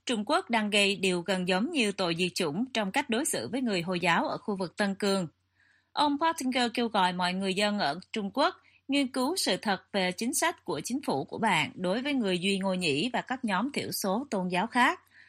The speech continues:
Ông nói rằng họ nên tự hỏi tại sao tờ The Economist lại gọi các hành động của Trung Quốc ở Tân Cương là tội ác chống lại loài người. Hoa Kỳ nhiều lần chỉ trích Trung Quốc về việc đối xử với người Duy Ngô Nhĩ và những người Hồi giáo thiểu số khác ở Tân Cương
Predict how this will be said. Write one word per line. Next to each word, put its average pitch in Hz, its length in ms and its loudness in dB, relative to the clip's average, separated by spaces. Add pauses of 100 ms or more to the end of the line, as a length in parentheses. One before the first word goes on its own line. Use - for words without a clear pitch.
(220)
Ông 269 180 0
nói 302 140 0
rằng 214 280 2 (260)
họ 202 160 4
nên 214 260 2
tự 185 180 -2
hỏi 180 360 2 (300)
tại 214 160 4
sao 240 360 2
tờ 214 320 2
The 220 180 0
Economist 262 680 2 (100)
lại 220 180 2
gọi 196 260 4
các - 180 0
hành 220 160 0
động 190 260 2
của 180 140 -6
Trung 214 200 -4
Quốc 339 180 -2
ở 160 120 -2
Tân 214 240 -2
Cương 214 340 0
là 185 220 4
tội 170 240 -2
ác 233 240 0
chống 240 240 -2
lại 196 200 2
loài 180 180 2
người. 180 360 0 (720)
Hoa 349 160 4
Kỳ 247 220 2
nhiều 226 180 2
lần 220 220 2
chỉ 202 240 0
trích 349 220 -4
Trung 240 220 -2
Quốc 311 280 0
về 202 180 2
việc 185 240 -2
đối 240 160 0
xử 131 240 -2
với 277 120 -2
người 208 220 0
Duy 202 180 0
Ngô 202 140 0
Nhĩ 185 360 0
và 226 100 0
những 175 200 -2
người 208 160 0
Hồi 180 180 -2
giáo 185 320 2
thiểu - 180 -4
số 208 220 -2
khác 294 240 -2
ở 214 80 -2
Tân 196 240 -4
Cương 202 320 0